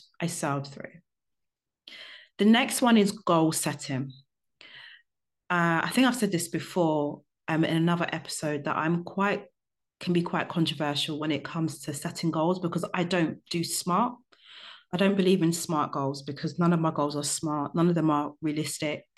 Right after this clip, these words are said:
So always reflect before you start making any kind of changes or bringing things in. Always look at what went well,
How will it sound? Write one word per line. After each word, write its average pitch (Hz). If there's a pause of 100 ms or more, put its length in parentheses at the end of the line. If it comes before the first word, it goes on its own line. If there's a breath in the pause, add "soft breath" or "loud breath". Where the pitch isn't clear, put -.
(600)
So 180
always 226
reflect 202
before 180
you 170
start 160
making 160
any 190
kind 175
of 175
changes 151
or 143
bringing 175
things 165
in. 139 (500 loud breath)
Always 175
look 175
at -
what 170
went 165
well, 151